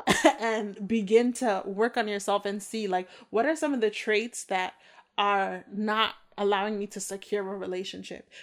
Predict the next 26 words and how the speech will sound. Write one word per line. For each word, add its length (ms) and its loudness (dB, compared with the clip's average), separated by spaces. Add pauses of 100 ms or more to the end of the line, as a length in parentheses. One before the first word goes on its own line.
Because 380 0
in 160 0
so 80 -2
much 180 -2
as, 220 -4
yes, 320 -2
there 120 -6
were 80 -2
a 60 0
lot 200 0
of 60 -6
people 280 -10
knocking 400 -2
at 100 4
my 140 4
door, 400 4 (340)
some 320 2
people 220 -2
would 160 8
come 200 2
and 140 0
go, 260 4
and 80 -4
it's 160 -4
like, 360 -2 (260)
"Where, 220 2